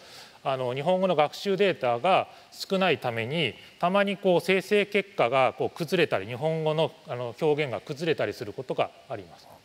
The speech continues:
なので、えっと、そのモデルに対して、えっと、日本語の、まあ、大規模なコーパス、大規模な言語データを与えて、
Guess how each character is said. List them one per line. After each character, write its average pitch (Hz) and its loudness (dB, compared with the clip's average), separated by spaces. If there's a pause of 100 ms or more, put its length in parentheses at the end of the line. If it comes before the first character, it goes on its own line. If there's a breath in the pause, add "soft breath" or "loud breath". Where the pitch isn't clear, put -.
(1400 loud breath)
な 214 4
の 180 2
で、 170 4 (180)
え 180 -6
っ - -2
と、 165 -2
そ 175 -4
の 175 2
モ 180 2
デ 185 2
ル 180 -4
に 180 -4
対 180 4
し - -10
て、 160 0
え 147 0
っ 135 0
と、 143 -2
日 139 -4
本 175 -2
語 175 0
の、 185 4 (120)
ま 139 2
あ、 110 -6
大 147 0
規 180 -2
模 151 0
な 113 -2
コ 127 2
ー 120 0
パ 127 2
ス、 117 -6 (100)
大 139 0
規 170 -4
模 147 0
な 147 0
言 131 -2
語 147 4
デ 139 4
ー - -20
タ 107 0
を 135 2 (260 loud breath)
与 131 2
え 123 0
て、 175 0